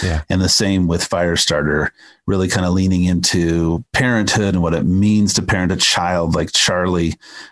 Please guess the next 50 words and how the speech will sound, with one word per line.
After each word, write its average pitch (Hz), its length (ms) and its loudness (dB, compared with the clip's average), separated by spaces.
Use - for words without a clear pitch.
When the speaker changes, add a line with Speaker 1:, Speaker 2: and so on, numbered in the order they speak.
Speaker 2:
uh, 80 120 0
what 98 160 0
it 87 60 0
means 101 420 2
to 104 80 -2
have 95 240 -2
powers, 92 600 0
not 113 320 0
in 101 140 2
any 90 180 2
sort 92 240 0
of 90 60 0
superhero 110 760 0
sense, 123 400 0
but 90 300 -4
if 98 200 0
you 113 100 2
could 113 340 0
melt 95 260 0
somebody's 87 540 0
face 90 500 2
just - 320 0
at, 82 340 0
you 101 120 2
know, 82 140 0
just 87 240 -2
by 85 140 -2
thinking 98 380 0
about 78 300 0
it, 80 100 -2
what 120 120 0
would 131 120 0
that 107 160 2
actually 90 400 0
mean 92 200 2
in 87 80 2
the 82 80 0
real 82 220 0
world? 80 260 -2
Not 139 140 2
only 123 180 2
that, 117 240 0
but 104 100 0
what 113 180 0
would 117 120 0
it 92 160 0
look 104 260 0
like? 76 360 -2
Speaker 1:
Hmm. 90 280 0
Speaker 2:
And, 85 280 0